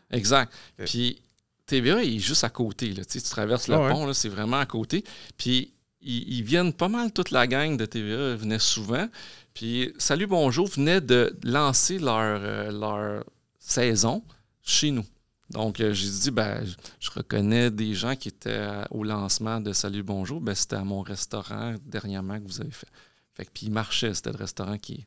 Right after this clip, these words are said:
Speaker 1: c'était hot, là, mon... Fait que là, il dit, « Ah ouais, ok, on sait c'est où. » Puis là, je dis, «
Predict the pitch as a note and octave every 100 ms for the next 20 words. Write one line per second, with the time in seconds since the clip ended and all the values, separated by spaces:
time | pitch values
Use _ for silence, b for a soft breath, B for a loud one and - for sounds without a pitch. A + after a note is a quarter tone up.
0 | _ - - - A2 - - G2+ G#2 -
1 | _ b b b b - C#3+ C#3+ - -
2 | - D#3 C3+ G#2+ A2 E3 E3 A#2+ - E3
3 | C3 G#2+ - - A#2+ E3 B B B B
4 | E3 G3 A#2+ A#2 F3